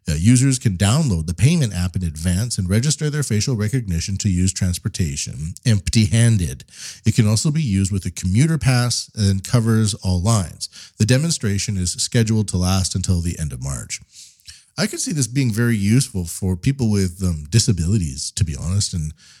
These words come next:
that's one thing that, one way you can always shoehorn this technology into society is say, "It's for people with disabilities," but people that need to get their payment or their, they can't fiddle with the coins, or they can, but it takes a long time.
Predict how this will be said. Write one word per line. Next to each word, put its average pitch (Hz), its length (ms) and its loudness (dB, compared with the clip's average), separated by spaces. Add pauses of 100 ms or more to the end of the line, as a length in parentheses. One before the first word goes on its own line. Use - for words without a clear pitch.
(140)
that's 143 200 2
one 135 180 4
thing 131 160 2
that, 101 260 0
one 127 160 6
way 117 120 4
you 110 160 4
can 101 100 4
always 101 220 2
shoehorn 104 560 2
this 90 140 0
technology 92 600 0
into 92 220 -2
society 80 560 -6
is - 200 -8
say, 65 100 -8
"It's 107 220 -2
for 92 140 -4
people 123 240 0
with 82 140 -2
disabilities," 76 640 -2
but 73 140 -8 (440)
people 156 200 2
that 131 120 4
need 131 140 2
to 104 60 -4
get 107 160 0
their 98 160 2
payment 117 560 2
or 98 100 4
their, 85 260 0
they 98 200 0
can't 104 340 0
fiddle 113 380 2
with 110 140 2
the 90 80 -2
coins, 113 560 2
or 104 60 4
they 98 100 0
can, 139 280 2
but 110 100 2
it 82 120 -4
takes 110 180 0
a 120 60 2
long 104 240 2
time. 110 340 2